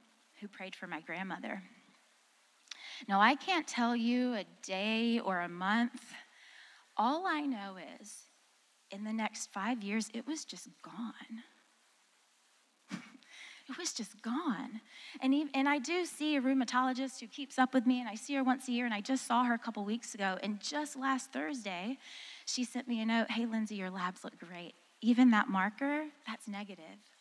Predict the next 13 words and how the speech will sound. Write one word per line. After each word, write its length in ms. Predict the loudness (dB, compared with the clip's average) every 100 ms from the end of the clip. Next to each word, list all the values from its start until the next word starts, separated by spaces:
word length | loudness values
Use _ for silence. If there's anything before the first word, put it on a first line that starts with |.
| _ _ 0
The 80 | 4
marker 360 | 6 4 0
that 120 | -2
shows 340 | -4 -4 -4 -6
that 120 | -6
I 60 | -4
have 280 | -2 -4
the 80 | -6
thing, 520 | -10 -8 -4 -2 -2 -6 _ -20
it's 200 | -12 -8
negative." 600 | -6 -8 -10 -14 -20 -20 _ _ -20 -20 -20 -20 -20 -20 -20 -20 _ _ _ _ _ _ _ _ _ -16
It's 180 | -8 0
amazing. 640 | 2 2 -2 -6 -8